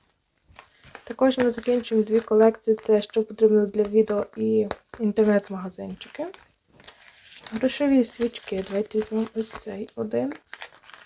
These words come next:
Е, вгадай фільм, давайте візьмемо ось цей.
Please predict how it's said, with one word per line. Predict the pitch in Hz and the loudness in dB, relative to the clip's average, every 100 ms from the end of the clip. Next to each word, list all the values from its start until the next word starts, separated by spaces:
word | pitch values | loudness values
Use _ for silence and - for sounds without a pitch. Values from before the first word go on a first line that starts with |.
| - - - _ _ - - _ - - _ _ - - - _ _ _ - _ - - _ - - _ - | -20 -20 -20 _ _ -20 -20 _ -14 -14 _ _ -20 -20 -20 _ _ _ -20 _ -20 -20 _ -20 -20 _ -4
Е, | 233 226 | 0 2
вгадай | 220 226 233 262 277 240 | 0 0 2 4 4 2
фільм, | - - 220 214 214 285 359 - _ _ | -4 -4 0 0 0 -6 -8 -14 _ _
давайте | 226 220 220 | -2 2 2
візьмемо | 220 214 208 | 2 -2 -4
ось | 214 208 | -6 -8
цей. | - 233 220 311 | -10 -6 -6 -6